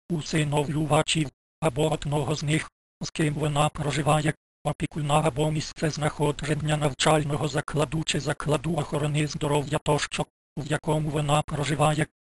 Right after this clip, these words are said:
якщо інше місце проживання не встановлено за згодою між дитиною та батьками,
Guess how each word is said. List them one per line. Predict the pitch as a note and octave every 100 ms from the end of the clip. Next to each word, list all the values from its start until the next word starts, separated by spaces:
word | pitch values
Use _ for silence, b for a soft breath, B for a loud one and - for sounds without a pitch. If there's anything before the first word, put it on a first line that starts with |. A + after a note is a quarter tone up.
| -
якщо | D3 - - - D#3
інше | D#3 D#3 D3+ -
місце | D#3 D#3 - - D#3+
проживання | - D3 C3+ C#3+ D3+ D3+ D3+
не | D3+
встановлено | D3 - - D3+ D3+ C#3+ D3+ C#3+
за | C3+ D3+
згодою | - D3+ D3 C#3+ D#3+
між | D#3 D#3
дитиною | D#3+ - D3+ C#3+ C#3
та | - D#3+
батьками, | D#3 - - D3+ D3+